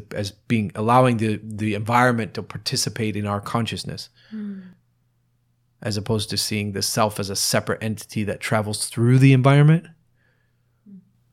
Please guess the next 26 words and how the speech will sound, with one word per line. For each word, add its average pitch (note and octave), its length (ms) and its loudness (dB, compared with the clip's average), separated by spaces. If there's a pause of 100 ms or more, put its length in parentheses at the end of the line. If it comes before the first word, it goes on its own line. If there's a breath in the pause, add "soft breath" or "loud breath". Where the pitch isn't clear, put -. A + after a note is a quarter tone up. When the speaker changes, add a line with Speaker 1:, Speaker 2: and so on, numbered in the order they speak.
(100)
Speaker 1:
allowing A2 540 4
the G#2 100 6
environment G2+ 540 0
to - 60 -10
participate G2 800 -6
in G2+ 160 -4
your F#2+ 160 -6
consciousness. - 920 -6 (1120)
Right? F2+ 200 -12
This G2+ 160 -8
is G2 160 -10
an G2 100 -14 (240)
important G2+ 600 -10
part F#2+ 220 -14
of G#2+ 80 -16
Zen, F#2 300 -12
and F#2+ 120 -12
that G2 80 -10
has G2+ 140 -8
to - 80 -14
be G2+ 300 -8
on G2+ 160 -8
the G2 80 -8
real G#2 500 0
level F#2+ 480 -4
of, - 280 -14